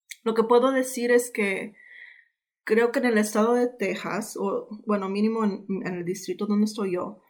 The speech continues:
necesitas tener tus bachelor's degree, en, tu bachelor's degree y en tu carrera, y también tener dos años de experiencia trabajando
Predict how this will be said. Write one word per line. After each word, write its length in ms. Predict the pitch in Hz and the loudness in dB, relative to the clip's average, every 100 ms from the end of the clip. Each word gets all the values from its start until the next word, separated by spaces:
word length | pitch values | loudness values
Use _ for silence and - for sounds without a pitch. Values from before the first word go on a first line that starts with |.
| _ _ _ - | _ _ _ -4
necesitas 520 | 202 208 208 240 240 | -4 -4 -2 -2 0
tener 260 | 214 208 208 | 0 0 0
tus 320 | 196 - - | -4 -4 -4
bachelor's 720 | 208 247 - - 320 330 - | -2 -2 -4 -4 -4 -4 -6
degree, 440 | 254 247 254 262 226 202 - - | -8 -2 -2 2 0 -2 -10 -16
en, 100 | 214 | -6
tu 120 | 214 | -2
bachelor's 460 | 214 214 277 269 | -2 -2 -2 -4
degree 580 | 240 214 214 220 220 - - | -4 -2 0 2 0 -4 -8
y 220 | 190 190 | -4 -2
en 180 | 185 190 | -4 -8
tu 120 | - | -6
carrera, 540 | 190 185 214 277 311 - | -6 -2 0 0 -2 -4
y 120 | 208 | -4
también 280 | 196 196 196 | -2 -2 -2
tener 320 | 202 202 175 | -2 -2 -2
dos 240 | 202 208 | -6 -2
años 260 | 214 233 240 | 0 0 0
de 80 | 208 | -6
experiencia 880 | - 190 185 196 208 208 240 247 - - _ | -6 -4 -4 -2 -2 0 0 0 -4 -20 _
trabajando 1000 | 190 202 196 - 202 208 214 208 214 214 | -6 -2 -2 0 2 4 4 4 2 -2